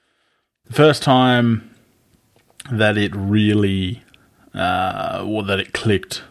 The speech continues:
for me was in about two thousand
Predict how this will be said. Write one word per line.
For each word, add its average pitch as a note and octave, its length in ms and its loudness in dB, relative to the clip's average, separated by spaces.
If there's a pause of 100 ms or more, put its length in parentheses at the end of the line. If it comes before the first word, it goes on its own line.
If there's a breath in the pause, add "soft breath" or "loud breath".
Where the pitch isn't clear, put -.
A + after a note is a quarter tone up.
(140)
for - 180 -6
me F2+ 580 0
was F2 1160 -4
in A#2 120 -4
about - 600 0
two D3 240 -6
thousand A2+ 960 0